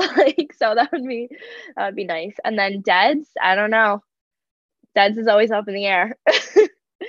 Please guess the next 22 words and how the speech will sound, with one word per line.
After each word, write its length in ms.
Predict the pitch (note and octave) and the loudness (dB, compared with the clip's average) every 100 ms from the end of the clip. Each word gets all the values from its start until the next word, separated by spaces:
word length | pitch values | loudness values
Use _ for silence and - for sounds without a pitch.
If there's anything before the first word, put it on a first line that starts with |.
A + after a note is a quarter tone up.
| - - | -16 -6
I'm 180 | G#3 G3+ | -4 -4
being 220 | G3 G3+ | -6 -6
honest. 440 | D#3 F3 E3+ G3+ _ | -8 -8 -8 -12 _
If 100 | G3+ | -4
I 140 | F#3+ F#3+ | 0 0
could 180 | G#3+ | -2
replicate 520 | G3+ G3 - B3 B3 G#3+ | -2 -2 -2 -4 -2 0
what 100 | G#3 | 0
I 120 | G3+ | -2
did 320 | G3+ F#3 G#3 | -2 -2 -2
in 180 | G#3 G3 | -4 -6
the 100 | G3 | -6
gym 260 | F#3+ F#3 A#3 | -4 -4 -4
and 100 | G#3 | -8
hit 140 | F3 | -10
three 180 | - F#3+ | -4 -6
seventy, 640 | - F3+ F3+ G#3 B3+ C4+ - _ _ _ _ | 0 2 2 0 0 0 -6 _ _ _ _
I'd 240 | F#3 F3+ F#3 | 2 2 2
be 160 | F3+ | 0
satisfied 600 | F3+ E3+ D#3+ - F3 D#3 | 2 0 0 -2 -6 -6
with 120 | - - | -6 -6
that. 240 | A2 - | -6 -6